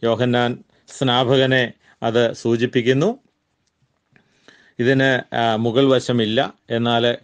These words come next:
ചുവപ്പ് നിറത്തിലുള്ളതായിരിക്കണം. അതുപോലെ മുത്തുക്കുടകൾ, മർക്കോസിന്റെ സുവിശേഷം പതിമൂന്നാം അധ്യായത്തിൽ വിവരിക്കുന്നത് പോലെ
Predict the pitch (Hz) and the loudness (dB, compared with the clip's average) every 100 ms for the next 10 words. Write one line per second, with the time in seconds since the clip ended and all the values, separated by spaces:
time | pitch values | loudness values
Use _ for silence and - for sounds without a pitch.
0 | 123 - 127 117 131 120 117 117 123 113 | -10 -4 -2 0 0 0 -2 -2 -2 0
1 | 117 113 110 110 110 113 95 90 107 110 | 0 0 0 -2 -4 -4 -6 -10 -10 -4
2 | 117 117 113 104 120 123 117 117 113 87 | -2 -2 -4 -6 -4 -2 0 0 0 -4
3 | _ _ _ _ _ - 117 139 139 139 | _ _ _ _ _ -6 0 0 0 0
4 | 135 135 131 135 131 135 107 - 120 123 | 0 0 0 0 0 -2 -4 -4 -2 0
5 | 131 127 127 117 123 123 120 123 117 117 | 0 0 0 2 2 2 2 0 0 0
6 | 120 120 117 117 110 113 113 | 0 -2 -2 0 0 0 0